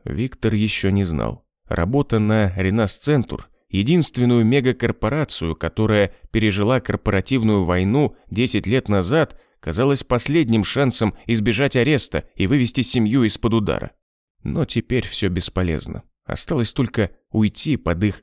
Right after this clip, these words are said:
равнодушные вежливые улыбки и издевательские взгляды. Но отказ так подкосил, что даже не было сил встать. "Вам нужна помощь?"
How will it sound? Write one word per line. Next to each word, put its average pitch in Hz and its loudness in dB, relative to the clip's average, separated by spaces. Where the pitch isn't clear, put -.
равнодушные 104 2
вежливые 101 2
улыбки 123 -2
и 117 2
издевательские 110 0
взгляды. 82 -4
Но 80 -2
отказ - -6
так - -10
подкосил, 107 -2
что - -4
даже 107 0
не 117 2
было 107 2
сил 101 -2
встать. - -8
"Вам 117 2
нужна 113 2
помощь?" 175 -6